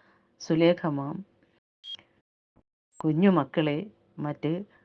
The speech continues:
ആത്മസഹോദരങ്ങളെ, എല്ലാവർക്കും എൻ്റെ വിനീതമായ നമസ്കാരം. നമ്മുടെ ഈ കൂട്ടായ്മയിൽ കർക്കിടകം ഒന്ന് മുതൽ കന്നി അഞ്ച് വരെ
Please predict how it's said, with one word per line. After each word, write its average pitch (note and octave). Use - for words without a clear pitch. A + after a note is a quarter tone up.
ആത്മസഹോദരങ്ങളെ, D3+
എല്ലാവർക്കും F3+
എൻ്റെ D3+
വിനീതമായ D#3+
നമസ്കാരം. C#3
നമ്മുടെ C4
ഈ A#3
കൂട്ടായ്മയിൽ E3+
കർക്കിടകം A3+
ഒന്ന് F#3
മുതൽ D3+
കന്നി B3+
അഞ്ച് F3+
വരെ D3